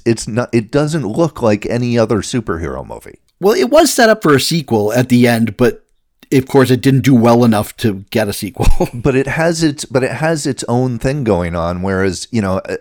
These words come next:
Speaker 1: we're on, w-, w-, we're into what, forty-three Marvel films at this point?
Speaker 2: Oh my God. <laughs> That's so many.
Speaker 1: I don't know how many it is, actually. It,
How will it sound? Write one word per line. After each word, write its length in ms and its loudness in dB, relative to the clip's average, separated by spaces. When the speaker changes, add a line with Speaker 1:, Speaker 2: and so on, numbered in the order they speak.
Speaker 1:
we're 240 0
on, 140 0
w-, 240 -8
w-, 520 -12
we're 180 0
into 200 0
what, 280 0
forty-three 1400 -4
Marvel 400 -4
films 380 -6
at 80 -10
this 160 -8
point? 440 -14
Speaker 2:
Oh 160 -6
my 200 -10
God. 520 -16
<laughs> 880 -6
That's 160 -6
so 160 -4
many. 300 -2
Speaker 1:
I 80 0
don't 160 0
know 140 0
how 140 -2
many 260 -2
it 80 -2
is, 240 -6
actually. 460 -8
It, 120 -10